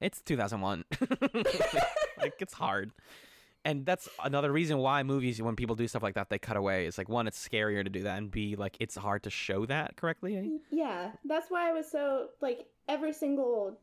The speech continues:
Speaker 2: death where somebody, you know, whatever, they, they didn't do the cutaway. Like, they showed her
Speaker 1: Mm-hmm.
Speaker 2: shooting herself in the head. They showed the girl falling off. And I was, I don't know.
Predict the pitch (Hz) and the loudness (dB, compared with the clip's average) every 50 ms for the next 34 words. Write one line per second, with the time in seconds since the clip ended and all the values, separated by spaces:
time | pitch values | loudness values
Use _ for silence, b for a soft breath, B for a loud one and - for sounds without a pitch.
0 | 220 - 214 214 220 196 - - 220 208 196 202 - 220 220 208 208 196 196 196 | -6 -4 -2 -2 -2 -4 -4 -2 -2 -2 -2 0 -2 -4 -2 -2 0 0 0 0
1 | 185 190 190 - - 226 208 165 165 190 208 - _ - 208 208 190 175 196 196 | 0 -2 -6 -4 -2 -2 0 0 -2 -4 -6 -10 _ -4 -2 -2 0 0 -2 -2
2 | 208 b b b b b b b _ 254 233 226 220 - - - _ _ _ _ | -4 b b b b b b b _ -2 0 0 0 0 -4 -14 _ _ _ _
3 | _ _ _ _ _ _ 233 240 220 233 262 277 262 240 220 220 254 262 269 233 | _ _ _ _ _ _ -2 -2 0 2 2 2 2 0 -2 -2 0 0 0 0
4 | 214 - - 185 180 175 156 160 156 156 165 - 202 214 214 - 226 220 - - | -2 -4 -2 -2 -2 0 0 0 0 -2 -4 -2 -2 -2 0 0 -2 -2 0 0
5 | 214 202 208 214 - 240 247 233 226 220 - - 175 165 180 185 214 - 233 240 | 0 2 2 2 2 0 0 2 0 0 0 -2 -2 0 0 -2 -2 -2 -2 -2
6 | 240 269 269 294 320 330 302 226 - 175 165 185 - - 190 220 226 220 226 240 | -2 -2 0 0 2 2 0 0 -2 -2 -4 -4 -2 -2 0 0 0 -2 -4 -4
7 | - 240 254 254 262 254 - 262 277 302 311 320 359 370 202 175 185 - b b | -2 0 0 0 -2 0 0 0 2 2 2 2 0 0 -2 -2 -4 -8 b b
8 | b b b b b b 185 208 226 220 208 220 233 269 269 277 269 - - _ | b b b b b b -2 0 0 2 2 2 2 2 0 -2 -4 -14 -20 _
9 | _ - 202 233 294 320 302 294 311 208 151 175 | _ -6 -2 0 2 2 2 2 0 -2 -2 -6